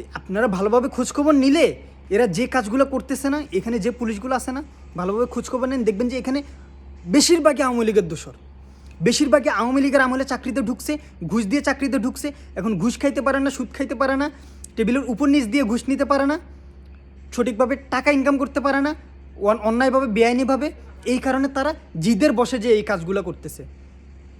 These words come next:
আপনাদের এত বড় হ্যাডাম হয়ে গেছে, এত বড়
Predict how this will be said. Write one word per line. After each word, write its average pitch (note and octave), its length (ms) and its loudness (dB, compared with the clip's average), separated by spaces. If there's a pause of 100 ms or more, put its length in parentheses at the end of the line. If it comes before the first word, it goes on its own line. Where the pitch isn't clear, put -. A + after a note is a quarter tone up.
(760)
আপনাদের G#3+ 340 -4 (100)
এত - 160 -10
বড় B3 100 2 (100)
হ্যাডাম G#3 260 4
হয়ে B3+ 140 2
গেছে, G#3+ 140 0
এত G3+ 200 -6
বড় A#3 120 2